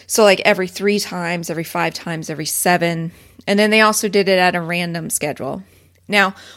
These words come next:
what they found is that when you do it consistently, where every time they do the action, they get the reward. So think about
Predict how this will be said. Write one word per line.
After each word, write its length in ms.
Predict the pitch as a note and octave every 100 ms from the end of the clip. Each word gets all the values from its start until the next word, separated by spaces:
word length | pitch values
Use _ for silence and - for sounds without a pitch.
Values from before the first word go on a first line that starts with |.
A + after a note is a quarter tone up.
| _
what 240 | G3+ B3+ -
they 140 | G4+
found 440 | - D4 B3+ G#3+
is 120 | G#3+ G3+
that 200 | F#3+ D#3+
when 120 | G#3+
you 100 | A#3+
do 120 | C#4
it 120 | C4
consistently, 1120 | C4 A3 - F3 - G#3 - A#3 A#3+ C4 A#3+ _ _
where 360 | G3 F#3+ -
every 220 | G3+ G3+ G#3+
time 220 | A3 G3
they 140 | F#3+
do 140 | F#3 F3+
the 140 | E3+
action, 560 | E3 F3 - G3 G#3 - _ _ _ _ _ -
they 140 | G3
get 200 | F#3 F3+
the 100 | F3+
reward. 680 | F3 E3+ D3+ D#3 E3 G#3+ D4+ - _ _ _ _ _
So 360 | - - F#3+
think 280 | F3+ F#3 F3
about 520 | F3+ E3+ E3+ D#3+ D#3+